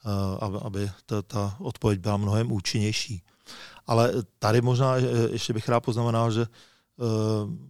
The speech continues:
vla-, vlastně ty, ty, i ty paměťové T lymfocyty, že my je nemáme jenom v kr-, eh, v periferní krvi,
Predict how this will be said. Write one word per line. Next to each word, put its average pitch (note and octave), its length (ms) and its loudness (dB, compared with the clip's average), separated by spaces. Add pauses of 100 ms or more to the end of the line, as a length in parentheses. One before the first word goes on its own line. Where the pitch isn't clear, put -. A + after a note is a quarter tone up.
vla-, A#2 180 0
vlastně A#2 360 2
ty, B2 180 4
ty, - 260 0
i A3 160 -2
ty D3+ 120 4
paměťové A#2+ 560 6
T A#2 180 2
lymfocyty, A2+ 800 2
že A2 120 2
my A2+ 120 2
je A#2 60 4
nemáme G#2+ 400 4
jenom A2 180 2
v - 100 -12
kr-, G#2 320 0
eh, G#2+ 240 0
v - 80 -8
periferní G#2+ 500 2
krvi, G2+ 420 2